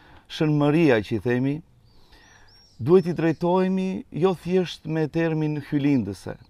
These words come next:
po duhet i drejtohemi zonja hylindëse. Ky është termi që edhe etrit e kishës, po dhe imnologjia e kishës i ka të shumta epitetet, atributet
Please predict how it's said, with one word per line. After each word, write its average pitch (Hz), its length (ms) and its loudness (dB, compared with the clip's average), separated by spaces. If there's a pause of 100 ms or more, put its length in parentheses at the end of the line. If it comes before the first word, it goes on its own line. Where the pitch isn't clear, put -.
(100)
po 120 80 -4
duhet 131 240 -4
i 123 80 -10
drejtohemi 147 680 -2 (260)
zonja 120 680 -2
hylindëse. 92 540 -8 (920)
Ky 196 140 0
është 185 160 0
termi 196 400 2
që 180 140 2 (640)
edhe 165 340 4
etrit 208 300 -2
e 196 80 -4
kishës, 196 420 -6
po 165 160 0
dhe 147 220 2
imnologjia 151 560 -2
e 180 60 -6
kishës 196 500 -6 (580)
i 147 120 0
ka 180 420 0 (420)
të 135 160 0
shumta 202 560 0
epitetet, 151 600 -4 (500)
atributet 143 880 -2